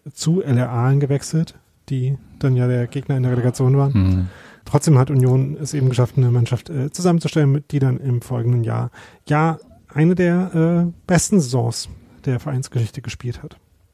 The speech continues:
Speaker 2: Und vor allem diesen wirklich bescheuerten Mythos von den Unaufsteigbaren, der ja auch mit diesem Relegationsspiel und diese, ähm, Kulmination in diesem wirklich absurden Elfmeterschießen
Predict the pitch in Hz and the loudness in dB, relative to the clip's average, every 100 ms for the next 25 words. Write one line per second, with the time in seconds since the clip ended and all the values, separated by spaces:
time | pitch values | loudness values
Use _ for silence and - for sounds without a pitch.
0 | _ - 101 98 - 98 104 101 110 101 | _ -6 -2 0 0 2 4 4 2 0
1 | 98 95 87 - _ _ _ - - - | 2 2 2 -4 _ _ _ -18 -14 -12
2 | - - _ - - - - - 104 113 | -12 -12 _ -10 -6 -4 -4 -2 0 0
3 | 101 - 92 87 95 95 104 85 - - | 0 0 0 2 2 2 2 -4 -6 -2
4 | 90 87 87 98 87 - - 92 110 - | -2 0 0 2 2 -2 -4 -4 -4 -6
5 | 82 82 117 120 - 85 87 - - 92 | -2 2 2 0 -4 -4 -2 -2 -2 -2
6 | - 85 90 87 87 - - - - 95 | -2 -2 2 2 0 -6 -20 -20 -2 0
7 | 92 90 - 101 127 - - 104 107 104 | 2 0 2 4 4 2 -2 2 4 4
8 | 92 90 92 92 90 87 98 90 87 87 | 2 -2 -2 -2 -2 -4 -6 -8 -6 -6
9 | 85 - 90 _ _ _ _ _ _ - | -4 -6 -8 _ _ _ _ _ _ 0
10 | 95 90 87 - 107 92 98 - 90 87 | 2 2 2 2 2 2 -2 -2 -2 -2
11 | - 92 - _ _ _ _ _ - - | -8 -14 -14 _ _ _ _ _ -8 -8
12 | - 113 120 101 - 107 101 - - 95 | 0 2 4 2 0 0 0 -2 -6 0
13 | 110 | 0